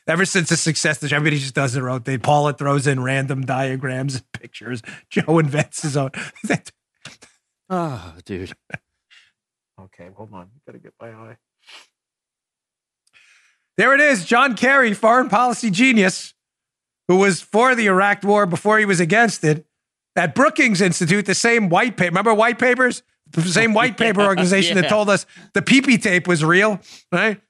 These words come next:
Speaker 1: They were, they're, uh, actually told, I should take that back. The source told the P P tape was fake, and then everybody else told us the P P tape was real.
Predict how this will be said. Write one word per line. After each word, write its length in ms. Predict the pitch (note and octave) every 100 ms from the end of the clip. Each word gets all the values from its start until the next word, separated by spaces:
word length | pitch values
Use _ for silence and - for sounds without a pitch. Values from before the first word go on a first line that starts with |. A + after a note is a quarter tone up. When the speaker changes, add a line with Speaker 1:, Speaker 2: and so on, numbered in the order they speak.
| _
Speaker 1:
They 100 | E3+
were, 160 | E3+ E3
they're, 180 | E3+ E3 -
uh, 260 | G3+ F3 D3+ - _
actually 300 | A#3+ C4+ B3
told, 240 | F3+ D#4
I 160 | C#4 A#3+
should 220 | - D4+
take 140 | D4 B3
that 100 | G#3
back. 240 | G3+ B2+ - -
The 80 |
source 320 | G#3+ C#4+ D4+ -
told 260 | C4+ G#3+ -
the 80 | F#3+
P 140 | C#4+
P 140 | D4+ B3+
tape 200 | D4 A#3+
was 200 | G3 -
fake, 440 | D#4 E4 E3+ - _ _ _ _
and 100 | A3
then 100 | C4+
everybody 400 | C#4 C4+ B3 B3
else 180 | D#4+ A#4
told 220 | B3 A3
us 80 | G3
the 80 | B3+
P 160 | - C#4+
P 100 | F#3+
tape 240 | E3+ A#3+ -
was 160 | D#3
real. 240 | C#3+ C#3+